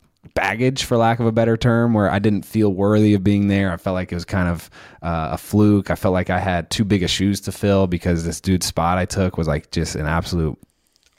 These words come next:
like, top-notch character, top-notch, top-notch, top-notch football player. But I was fortunate enough to have someone kinda take me under their wing. And so every year that went by,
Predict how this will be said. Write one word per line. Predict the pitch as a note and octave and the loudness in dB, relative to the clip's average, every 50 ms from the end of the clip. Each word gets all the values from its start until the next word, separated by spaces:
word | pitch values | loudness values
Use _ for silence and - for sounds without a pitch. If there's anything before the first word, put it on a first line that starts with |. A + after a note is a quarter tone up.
| _ _ - - | _ _ -16 -14
like, | - D2+ C#2 C#2+ - _ - | -12 -12 -12 -12 -14 _ -6
top-notch | - A#2 A#2 F#2 G2 G2+ F2+ F2 - | -4 -2 -2 -2 0 -2 -2 -2 -2
character, | - - A#2+ G#2+ G#2+ G#2 - F2+ E2+ | -2 0 0 0 0 0 0 -2 -2
top-notch, | - - F2 F2+ - - D#2 - - - | 0 -2 -2 -2 -2 -4 -6 -6 -8 -6
top-notch, | - - E2 E2+ - - F2 - - - | -2 -2 -2 -2 -2 -4 -8 -8 -6 -4
top-notch | - F#2 F2 E2+ D#2 - | -2 -2 0 -2 -2 -4
football | - - F#2+ - - E2 D#2 | -2 -2 -2 0 0 -2 0
player. | - F#2 F2 D#2+ D#2+ E2 | 0 0 2 2 2 2
But | D#2+ E2+ D#2 - - - - - - | 2 0 0 0 -4 -16 -20 -12 -4
I | - | -2
was | G2+ G#2+ | -2 0
fortunate | - C3+ C3 B2+ - B2+ A#2 | 2 0 0 2 2 0 2
enough | A2 G#2+ G#2+ G2+ - - | 2 2 2 0 0 -2
to | - G#2 F#2 | -2 0 0
have | F#2 F#2 G#2 G2+ G2 G2 F2+ | 0 0 0 0 0 -2 -2
someone | - - A2 G#2 G2+ F#2+ | 0 0 2 2 2 0
kinda | - F#2+ F2 E2 | 0 -2 -2 0
take | - - F2+ E2 | -2 -2 -2 0
me | G#2 G2+ | 0 0
under | G2 G2 F#2 | 2 2 2
their | F2 E2+ E2 | 0 0 0
wing. | D#2+ D#2+ D#2+ D#2+ F2+ G#2+ A#2+ - - - - - - - - - - - _ - | 0 -2 -2 -2 -2 -2 -4 -6 -10 -20 -20 -20 -20 -20 -20 -20 -20 -20 _ -12
And | - G2 | -8 -4
so | - A2 G2 | 0 0 2
every | F#2 G#2 A2 G#2+ A2 G#2+ | 2 2 2 2 2 2
year | G2+ G2+ G#2 G#2 G#2 | 4 4 4 4 4
that | G2+ G2 F#2 | 4 4 4
went | F#2 F2+ E2+ | 2 2 0
by, | - F#2 F2+ F2+ F#2 F2+ F2+ F2 F2 E2+ E2 | 0 0 0 0 0 0 0 0 0 -2 -2